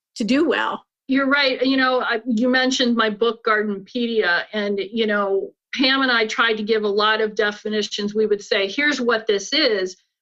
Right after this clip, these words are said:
Speaker 2: but then we would try and break it down in regular speak, not plant geek <laughs> speak. And, you know, it just, you, what your point you're making reminds me that,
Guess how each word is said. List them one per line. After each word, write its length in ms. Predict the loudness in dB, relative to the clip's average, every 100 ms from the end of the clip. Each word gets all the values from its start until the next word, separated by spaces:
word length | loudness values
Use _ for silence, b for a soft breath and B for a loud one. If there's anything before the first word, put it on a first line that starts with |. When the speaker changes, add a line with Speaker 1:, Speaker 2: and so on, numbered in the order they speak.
| -2
Speaker 2:
but 100 | 2
then 240 | 2 2
we 140 | 2 2
would 160 | 0
try 300 | 0 0 2
and 180 | 0 -2
break 300 | 0 0 2
it 120 | 0
down 380 | 0 0 0 0
in 320 | -2 -4 -6 -16 _ _ _ -2
regular 440 | 0 2 2 2
speak, 480 | 0 -4 -2 -2 -4 -8
not 320 | -2 -2 -2
plant 340 | -2 -2 -2 -4
geek 240 | -4 -4
<laughs> 100 | -6
speak. 400 | -2 0 0 -6 B B B -2
And, 300 | 0 2 0
you 200 | 0 2
know, 160 | 2
it 140 | 0 2
just, 300 | 0 -2 -6
you, 160 | -4
what 220 | -2 -2 -2
your 220 | -2 -2
point 320 | 0 -2 2
you're 100 | 2
making 420 | 2 2 0 0
reminds 600 | 0 2 2 2 2 2
me 500 | 2 2 0 -2 -4 b b b -10
that, 520 | -6 0 0 0